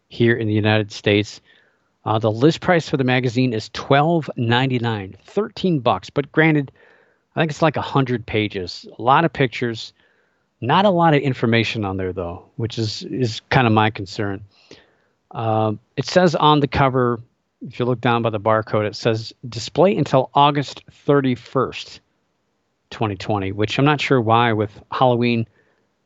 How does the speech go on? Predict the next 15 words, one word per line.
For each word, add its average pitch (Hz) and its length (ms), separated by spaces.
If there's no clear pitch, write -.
just - 260
a 147 60
little 120 440
bit 156 160
further 123 340
away 107 280
than 92 160
that. 98 360
Uh, 110 180
the 120 80
reason 151 240
I 135 80
say 127 240
read 120 240
it 120 160